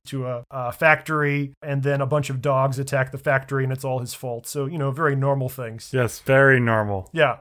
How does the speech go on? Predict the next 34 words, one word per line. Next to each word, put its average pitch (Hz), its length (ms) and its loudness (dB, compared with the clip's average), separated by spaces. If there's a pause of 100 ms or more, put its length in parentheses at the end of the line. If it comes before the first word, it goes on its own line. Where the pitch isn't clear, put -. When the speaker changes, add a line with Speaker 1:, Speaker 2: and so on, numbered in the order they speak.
Speaker 1:
and 175 160 -2
then 170 480 4 (100)
when 151 140 0
that 196 200 8
doesn't 170 300 4
work 156 240 2
out, 143 280 8
he's 147 160 -4
feeling 147 340 0
pretty 135 320 -2
down 139 400 4
in 131 80 -2
the 123 60 -6
mouth. 123 460 -2 (200)
But 151 100 -4
then 156 80 0
he 151 80 0
sees 143 240 -2
a 139 40 -2
fair. 156 680 6 (160)
He 165 100 -2
decides 170 520 6
to 156 100 -8
use 151 180 -2
his 131 160 -4
haircutting 165 540 4
machine 135 500 0
that 135 140 0
he 131 100 -2
invented 139 500 -2
on 135 280 0 (100)
a 147 80 -4
random 139 380 0
chap. 175 500 6